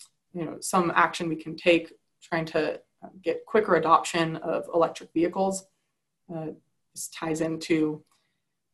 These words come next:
again, ki-, uh, some of it, the, one of the stronger legal hooks goes back to the Clean Air Act. Uh, this was passed in the nineteen seventies, and it gave the federal government a lot of power over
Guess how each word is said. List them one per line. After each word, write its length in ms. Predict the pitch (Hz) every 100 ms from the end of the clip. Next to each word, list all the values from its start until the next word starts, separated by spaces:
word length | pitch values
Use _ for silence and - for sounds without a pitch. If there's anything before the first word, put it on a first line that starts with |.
| _
again, 400 | 185 180 175 170
ki-, 160 | - 190 185
uh, 100 | 190
some 260 | - - 185
of 140 | 196
it, 180 | 196 -
the, 220 | 185 - -
one 140 | 180
of 60 | 175
the 60 | 175
stronger 420 | - 180 185 180
legal 300 | 185 190 190
hooks 260 | 185 175
goes 160 | - 170
back 240 | 165 -
to 100 | -
the 80 | -
Clean 260 | - 165 175
Air 200 | 220 208
Act. 300 | 190 - - - _ -
Uh, 180 | 165 160 - - _ _ _ _
this 100 | -
was 80 | 185
passed 280 | - 165 -
in 80 | 180
the 60 |
nineteen 340 | 170 160 - 165
seventies, 600 | - 165 165 160 156 - _ _ -
and 80 | -
it 40 |
gave 160 | 170 165
the 60 |
federal 640 | - 165 165 160 165 165 - _ 185
government 340 | 196 220 233
a 40 |
lot 180 | 190 175
of 100 | 180
power 440 | - 180 233 269 - _ _ _ -
over 560 | 180 170 160 156 156